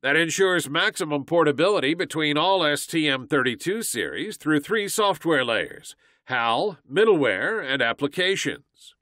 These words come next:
The hal layer is providing an A P I for the S T M thirty-two embedded peripherals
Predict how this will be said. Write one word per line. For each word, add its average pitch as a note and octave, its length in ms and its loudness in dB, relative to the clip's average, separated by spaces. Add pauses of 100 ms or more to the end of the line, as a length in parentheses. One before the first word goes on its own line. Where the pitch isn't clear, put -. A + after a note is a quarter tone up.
(540)
The A#2 140 0
hal F3+ 340 4
layer B2 440 0
is D3 160 -4
providing C#3+ 520 0
an C#3 100 0
A C#3+ 120 4
P C#3+ 260 -2
I D3 300 2
for C#3 160 -2
the A#2 180 -2
S D3+ 200 0
T D#3 200 0
M D3 220 -2
thirty-two D#3+ 600 2
embedded D3 560 -2
peripherals E3 640 0